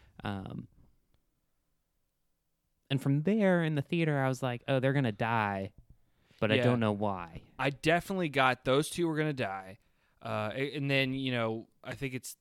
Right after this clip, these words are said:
Speaker 2: the first dinner where they're
Speaker 1: Yeah.
Speaker 2: all standing at the table and it's the, like,
Speaker 1: And they
Speaker 2: "Why can't we
Speaker 1: come.
Speaker 2: sit?" And it's, they
Speaker 1: Yeah,
Speaker 2: come out
Speaker 1: "When
Speaker 2: of the
Speaker 1: will we
Speaker 2: yellow
Speaker 1: sit?"
Speaker 2: hut.
Speaker 1: "You'll sit when it's time to sit." Some of the roundabout answers.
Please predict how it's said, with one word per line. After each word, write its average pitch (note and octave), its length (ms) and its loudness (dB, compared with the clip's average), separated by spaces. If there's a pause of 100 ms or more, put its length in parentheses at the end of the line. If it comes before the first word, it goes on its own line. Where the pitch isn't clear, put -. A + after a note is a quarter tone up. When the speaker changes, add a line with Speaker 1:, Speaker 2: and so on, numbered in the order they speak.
Speaker 2:
the A2+ 140 -8
first - 560 -6 (440)
dinner C3 580 -8 (760)
where A#2+ 220 -2
they're B2 120 4
Speaker 1:
Yeah. B2 60 6
Speaker 2:
all B2 100 2
standing C3+ 300 -2
at B2 80 -4
the A#2 80 -6
table A#2 460 -4
and G#2+ 100 -6
it's G2+ 120 -12
the, A2 160 -4
like, G#2+ 180 -2
Speaker 1:
And A2+ 80 0
they A2+ 60 4
Speaker 2:
"Why A2 120 2
can't G#2+ 300 0
we G#2+ 40 2
Speaker 1:
come. G#2+ 140 0
Speaker 2:
sit?" A#2 360 -2
And G#2+ 180 -12
it's, - 240 -16 (100)
they G#2+ 120 -10
Speaker 1:
Yeah, D3+ 160 8
Speaker 2:
come C#3 60 8
out C#3+ 40 6
Speaker 1:
"When F3+ 100 8
Speaker 2:
of F3+ 40 8
the F3+ 60 12
Speaker 1:
will E3+ 60 12
we D#3+ 80 12
Speaker 2:
yellow C3+ 120 6
Speaker 1:
sit?" C3+ 240 10
Speaker 2:
hut. B2+ 120 -4 (280)
Speaker 1:
"You'll G#2+ 120 0
sit A2+ 340 0
when G#2 140 -2
it's F#2+ 100 -8
time F2+ 220 -10
to - 80 -20
sit." - 300 -4 (340)
Some B3+ 240 2
of C#4 80 2
the D3 260 6
roundabout C3 600 8
answers. B2+ 640 -2